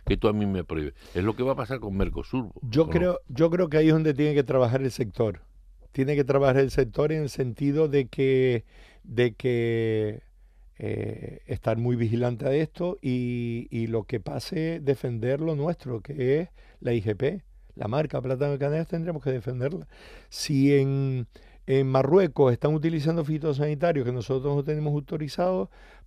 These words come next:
Speaker 2: pues habrá que denunciarlo, como estamos haciendo ahora con una serie de productos que se están permitiendo en Francia, en, en
Speaker 1: Italia.
Speaker 2: en Italia y en Canarias, no, no, o en España no lo permite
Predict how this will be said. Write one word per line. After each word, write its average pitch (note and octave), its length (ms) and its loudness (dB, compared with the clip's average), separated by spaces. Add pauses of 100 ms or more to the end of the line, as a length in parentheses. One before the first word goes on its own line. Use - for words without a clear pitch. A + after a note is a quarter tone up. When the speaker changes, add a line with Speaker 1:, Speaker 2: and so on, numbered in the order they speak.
Speaker 2:
pues G#2+ 160 0
habrá A2+ 280 0
que D3+ 100 4
denunciarlo, E3 640 -2 (260)
como A#2+ 220 0
estamos C3 340 0
haciendo C#3+ 380 0
ahora F#3 340 2 (240)
con B2 140 0
una B2 180 0
serie C#3+ 280 2
de C#3+ 100 6
productos D#3+ 580 -2
que C#3+ 140 -4
se C3+ 120 -6
están C#3+ 300 -4
permitiendo D#3 840 0 (440)
en G#2 160 -6
Francia, F3 540 2 (840)
en, B2 640 0
en B2 640 -4
Speaker 1:
Italia. G2+ 400 -8
Speaker 2:
en A#2+ 120 2
Italia F3 560 2
y C3 240 2
en B2 200 0
Canarias, D3+ 680 0
no, C#3 360 2
no, C#3 80 2
o C3 280 -2
en A2+ 140 -2
España D#3+ 440 -2
no D3 200 2
lo D3+ 140 4
permite D3 580 -4